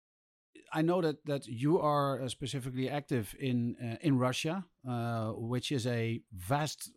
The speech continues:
uh, com-, uh, a vast country. Um, h-, how does, how does, uh, uh, after, how does that impact, uh, the way in which, uh, the mission critical logistics you are talking about, uh, works?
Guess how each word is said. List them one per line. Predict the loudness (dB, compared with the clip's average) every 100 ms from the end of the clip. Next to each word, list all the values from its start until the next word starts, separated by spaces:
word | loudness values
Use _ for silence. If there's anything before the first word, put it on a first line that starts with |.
| -12
uh, | -8 -8
com-, | -2 -2 -2 -2
uh, | -6 -4
a | -2
vast | 0 0 0
country. | 2 2 0 -4 -6 _ _ _ -4
Um, | -2 0 -2 -6 _ -20 -20 -20 -20 -14
h-, | -12 -4
how | -2
does, | 2 0 0 -2
how | 0 2
does, | 2 0 -2 -2
uh, |
uh, | -2 -2 -4 -6
after, | -6 -6 -2
how | 2 2
does | 4
that | 2 2
impact, | 0 2 0 -2 -6 -10 -8
uh, | -4
the | -2
way | 2 4 4
in | 2 2 2 2
which, | 0 -2 -6 -6 -8
uh, | -8 -6 -4
the | 2
mission | 2 2 -2 -2
critical | -4 -6 -2 -2
logistics | -2 -4 -6 -6 -4
you | -4
are | -2
talking | -2 -2 -2 0
about, | 0 -2 -4 -8 -10
uh, | -6 -6 -6 -6
works? | -4 -6 -8